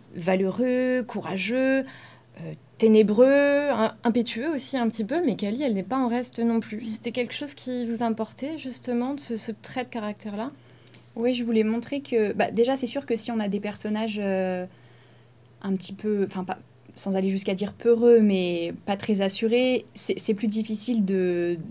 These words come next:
Speaker 2: voilà, de faire de, de l'aventure, de l'action. Euh, et puis, je voulais montrer que, bah, en fait, je voulais faire des personnages inspirants, je pense, auxquels on pouvait s'identifier et surtout dont on pouvait s'inspirer. Donc, euh, bon, sans aller jusqu'à être aussi téméraire, euh,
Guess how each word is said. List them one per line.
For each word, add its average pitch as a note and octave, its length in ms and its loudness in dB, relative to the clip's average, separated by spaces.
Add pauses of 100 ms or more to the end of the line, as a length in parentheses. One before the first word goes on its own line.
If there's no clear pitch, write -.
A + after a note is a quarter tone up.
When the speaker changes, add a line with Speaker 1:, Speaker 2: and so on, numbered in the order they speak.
(140)
Speaker 2:
voilà, E3 220 -8
de D#3+ 180 -10
faire F#3 200 -8
de, E3+ 340 -12
de E3+ 80 -10
l'aventure, E3 500 -8
de F3+ 100 -8
l'action. F3 380 -4 (580)
Euh, G3 400 2
et G#3 100 0
puis, G#3 160 -4
je G3+ 60 -2
voulais G3+ 180 2
montrer G3+ 320 0
que, F3+ 960 0
bah, E3+ 560 -4
en F#3+ 60 -6
fait, A#3 120 -2
je G#3+ 60 0
voulais G3 160 0
faire G3+ 140 -6
des F#3+ 80 -2
personnages G3+ 380 -4
inspirants, G#3+ 420 -2
je A3 100 0
pense, A3+ 360 -4 (460)
auxquels G3 240 -2
on G3 80 2
pouvait G3 200 -4
s'identifier G3 580 -2
et A3+ 40 4
surtout A3+ 500 -2 (560)
dont F#3+ 220 -6
on G3+ 40 -4
pouvait G3 220 -4
s'inspirer. G#3 600 -2 (520)
Donc, G3+ 220 -6
euh, F#3+ 760 0
bon, F#3 160 -4
sans A3+ 220 2
aller A3+ 180 6
jusqu'à G#3 360 -2
être G3+ 200 -6
aussi G#3 180 -6
téméraire, A3+ 640 4
euh, F#3 200 2